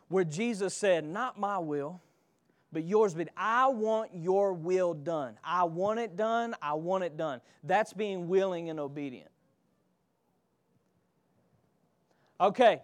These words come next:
so even though I may be suffering right now, something is happening.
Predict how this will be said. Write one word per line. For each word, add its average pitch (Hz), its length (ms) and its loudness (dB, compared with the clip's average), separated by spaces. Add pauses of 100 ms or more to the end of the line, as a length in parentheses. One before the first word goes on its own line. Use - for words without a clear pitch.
(120)
so 226 480 6 (260)
even 311 440 4
though 311 200 10
I 285 200 8
may 311 300 8
be 269 220 2
suffering 294 680 6
right 240 280 4
now, 233 440 2 (840)
something 294 680 6
is 247 180 2
happening. 220 680 0